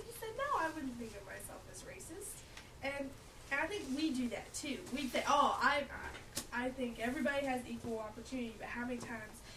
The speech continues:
do we see somebody and laugh and kinda go to the other aisle in the grocery store because they're funny and, oh, they're talking funny? And we don't even try to smile at them, to help them,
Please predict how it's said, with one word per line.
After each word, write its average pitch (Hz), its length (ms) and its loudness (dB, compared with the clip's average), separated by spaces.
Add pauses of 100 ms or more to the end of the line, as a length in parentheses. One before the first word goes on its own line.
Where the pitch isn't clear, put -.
(120)
do 262 100 2
we 247 120 6
see 262 340 2
somebody 208 480 -4 (260)
and 208 220 4 (460)
laugh 233 360 4 (140)
and 220 80 -4 (300)
kinda 240 200 0
go 226 220 2
to 226 60 -2
the - 180 0
other 233 200 2
aisle 208 380 -2
in 190 60 -10
the - 160 -6
grocery 254 300 2
store 202 320 -4
because 214 340 -4
they're 190 240 -4
funny 240 300 2
and, 190 180 -4
oh, 226 100 2
they're 208 140 -2 (100)
talking 233 360 -2 (160)
funny? 196 300 -8 (360)
And 277 200 2 (460)
we 349 80 0
don't 403 240 0
even 330 300 -2
try 339 440 0 (500)
to 320 100 -4
smile 320 500 -2
at - 160 0
them, 240 140 0 (240)
to 311 60 -6 (1120)
help 240 360 -2 (100)
them, 269 140 0